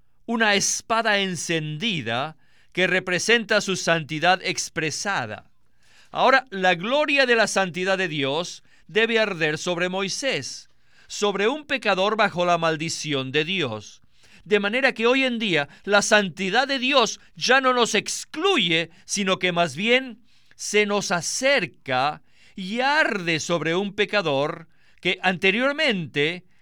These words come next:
había sido excluido bajo la maldición. Antes de ser llamado, Moisés vio este cuadro.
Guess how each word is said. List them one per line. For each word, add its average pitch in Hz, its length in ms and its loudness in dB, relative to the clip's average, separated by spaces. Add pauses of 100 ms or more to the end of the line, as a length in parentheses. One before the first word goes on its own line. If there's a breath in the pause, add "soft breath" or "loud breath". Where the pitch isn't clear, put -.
(160)
había 143 360 -2
sido 156 360 0
excluido 151 1080 -4
bajo 123 360 -6
la 123 120 -2
maldición. 117 840 -6 (1000 soft breath)
Antes 254 340 -2
de 190 100 2
ser 208 220 0
llamado, 143 720 -4 (360)
Moisés 180 800 -2
vio 175 260 -2
este 208 320 -2
cuadro. 139 580 -4